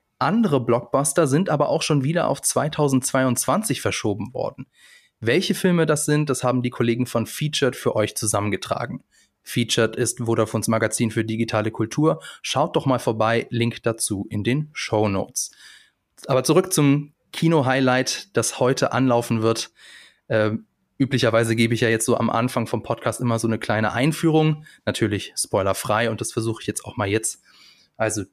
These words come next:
Dune, in Deutschland Der Wüstenplanet, das ist ein Roman von Frank Herbert und ein Meilenstein im Sci-Fi-Genre. Die Menschheit hat darin das bekannte Universum besiedelt, über sie herrscht der Imperator und mehrere Adelshäuser.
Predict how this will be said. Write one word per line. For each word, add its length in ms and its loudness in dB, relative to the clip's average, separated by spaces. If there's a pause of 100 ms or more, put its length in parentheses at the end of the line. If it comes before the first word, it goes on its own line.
(160)
Dune, 460 6 (140)
in 240 -4
Deutschland 680 0 (460)
Der 180 2
Wüstenplanet, 800 0
das 100 -10
ist 120 -2
ein 100 2
Roman 400 2
von 180 -2
Frank 340 -4
Herbert 380 0 (260)
und 140 0
ein 160 0
Meilenstein 720 0
im 80 -2
Sci-Fi-Genre. 1000 -2 (420)
Die 60 0
Menschheit 640 0
hat 140 0
darin 280 2
das 180 0
bekannte 440 -2
Universum 520 2
besiedelt, 520 0
über 160 0
sie 280 0
herrscht 360 -2
der 60 2
Imperator 600 2
und 200 0
mehrere 480 0
Adelshäuser. 720 -4